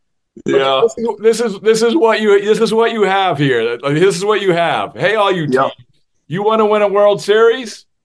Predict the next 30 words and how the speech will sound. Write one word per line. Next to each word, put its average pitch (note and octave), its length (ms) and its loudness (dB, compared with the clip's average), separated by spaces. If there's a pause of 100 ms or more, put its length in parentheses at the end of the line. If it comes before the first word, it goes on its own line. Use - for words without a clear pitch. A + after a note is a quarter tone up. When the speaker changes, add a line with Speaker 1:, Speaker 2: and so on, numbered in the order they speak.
(120)
Speaker 1:
All E3+ 140 -2
right, G#3 280 0
this F3+ 180 -4
is F3 100 -10
what G#3 160 0
we're G3+ 80 -2
gonna G3+ 180 0
do. F3 400 0 (380)
We're D3 80 -6
gonna F3 160 2
give G3 180 -8
you G#3+ 160 -4
a G3 60 -8
guy F3+ 600 0 (260)
who F#3+ 160 0
knows F3+ 340 2
more G3+ 440 2
about G#3+ 340 0
the F#3 100 0
game F3 680 -2 (100)
than D#3+ 120 2
maybe A3 360 0
any G#3+ 200 0
of G3 80 -4
your F3+ 160 0
coaches. D#3+ 680 0 (360)
And B3+ 300 0
by G3 160 0
the F3 140 2
way, D3+ 480 0